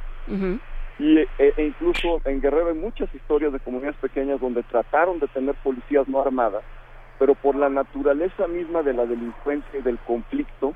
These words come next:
Speaker 2: vieron la necesidad de armarse porque, pues, estaban enfrentando delincuentes que no tenían piedad y además tenían armas.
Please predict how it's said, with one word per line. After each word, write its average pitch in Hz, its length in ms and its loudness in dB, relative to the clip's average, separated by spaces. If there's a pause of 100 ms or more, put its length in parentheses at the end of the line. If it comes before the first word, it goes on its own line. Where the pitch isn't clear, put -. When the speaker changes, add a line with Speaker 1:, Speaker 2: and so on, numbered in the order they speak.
(420)
Speaker 2:
vieron 175 420 6
la 139 80 6
necesidad 123 500 2
de 139 80 4
armarse 139 520 0
porque, 113 400 -4 (120)
pues, 117 140 -8
estaban 135 360 4
enfrentando 123 580 0
delincuentes 120 480 -2
que 117 80 -4
no 127 120 0
tenían 127 300 -2
piedad 120 300 4
y 123 60 0
además 107 320 0 (120)
tenían 104 220 -6
armas. 143 220 2